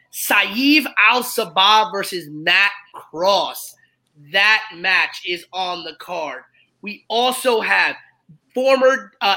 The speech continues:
N X T and two oh five Live superstar Anthony Green, the alternative Anthony Green, coming to We Are Wrestling to face his handpicked opponent, Rob Killjoy, one half of the, uh, well, one third, I should say, of the Ugly Ducklings,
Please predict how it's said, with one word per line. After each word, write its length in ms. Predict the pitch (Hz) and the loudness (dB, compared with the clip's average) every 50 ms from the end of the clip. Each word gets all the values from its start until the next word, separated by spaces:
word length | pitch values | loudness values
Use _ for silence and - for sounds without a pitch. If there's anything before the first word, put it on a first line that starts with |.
| - - | 0 0
N 140 | 202 240 247 | 2 2 4
X 300 | 254 240 - - - - | 2 2 0 -4 -10 -10
T 320 | - 254 254 247 254 233 | -8 -6 -4 -4 -4 -4
and 180 | 196 - - - | -4 -6 -6 -8
two 160 | - - 247 254 | -10 -10 -8 -4
oh 160 | 233 233 226 220 | -4 -4 -4 -4
five 360 | - 254 233 220 226 220 214 | -2 0 2 2 2 0 -2
Live 300 | 214 226 220 220 220 214 | -2 0 2 2 0 0
superstar 680 | - - 240 240 233 247 208 - - 220 214 214 - - - | -4 -8 -12 -12 -12 -14 -10 -4 -2 0 0 -2 -2 0 0
Anthony 460 | 185 208 233 226 - 220 196 196 180 170 | 2 2 2 0 -2 -6 -10 -10 -12 -10
Green, 400 | 160 180 185 208 226 226 226 196 | -10 -8 -6 -6 -6 -8 -8 -6
the 140 | 196 196 | -2 0
alternative 720 | 190 180 175 170 175 - - 254 262 247 233 196 190 185 - - 180 | 0 0 0 -2 -2 0 2 2 4 4 4 2 0 0 0 2 2
Anthony 360 | 190 196 185 190 180 180 180 | 2 2 0 -2 -4 -6 -4
Green, 420 | 165 190 196 202 214 214 220 208 190 _ _ _ _ _ _ _ _ | -4 -2 0 0 0 0 -2 -6 -10 _ _ _ _ _ _ _ _
coming 400 | - - 220 240 240 254 247 240 | -4 -2 0 2 2 0 0 -2
to 140 | 196 220 226 | -4 -8 -8
We 180 | 214 220 220 226 | -6 -2 0 2
Are 220 | 220 214 208 208 | 2 4 4 2
Wrestling 460 | 208 208 202 196 - 214 214 208 180 - - - - - _ - | 2 0 0 0 -2 -2 -2 -4 -4 -10 -18 -20 -20 -18 _ -10
to 140 | - 220 | -10 -10
face 300 | 196 - 240 208 214 - | -4 -2 0 0 0 -2
his 160 | - 214 202 165 | -6 -8 -8 -8
handpicked 720 | - - - 190 226 247 254 247 - - 214 220 214 - | -6 -2 0 0 2 2 0 -2 -4 -4 -6 -6 -4 -6
opponent, 460 | 196 - - 196 208 214 214 214 208 190 | -10 -4 -2 0 0 0 0 -2 -4 -4
Rob 380 | 165 175 190 202 208 202 - - - - | -2 0 2 4 2 2 0 -4 -10 -6
Killjoy, 720 | - 220 233 247 247 196 180 214 233 233 240 247 247 247 240 - - - _ _ _ | -4 -2 -2 -2 -4 -4 -2 2 2 4 4 4 4 2 2 -2 -6 -18 _ _ _
one 340 | 165 170 196 214 233 233 226 | -10 -6 -2 0 0 0 0
half 480 | 208 - - 208 208 208 220 226 226 - - _ _ _ _ - | 0 0 0 2 4 4 2 2 0 -6 -14 _ _ _ _ -2
of 260 | - 196 202 196 170 | -2 0 0 -2 -4
the, 200 | - 214 202 - _ - | -10 -14 -14 -10 _ -2
uh, 180 | 196 208 202 196 | -2 0 0 0
well, 120 | 202 190 | -2 -2
one 180 | 196 214 196 175 | -2 -2 -4 -4
third, 340 | - - - - 285 247 196 | -4 0 2 4 4 4 4
I 100 | 170 170 | 2 0
should 200 | - - 151 - | -2 -6 -6 -4
say, 160 | 180 170 175 | -4 -2 -2
of 180 | 196 190 175 | -2 -4 -6
the 120 | 165 185 156 - | -8 -8 -4 -2
Ugly 420 | 208 208 202 180 190 180 170 147 | -2 -2 -2 -4 -8 -12 -12 -6
Ducklings, 580 | - 190 202 214 - - 233 240 240 233 214 - | -2 -2 -2 -2 -2 -4 -4 -4 -4 -6 -8 -12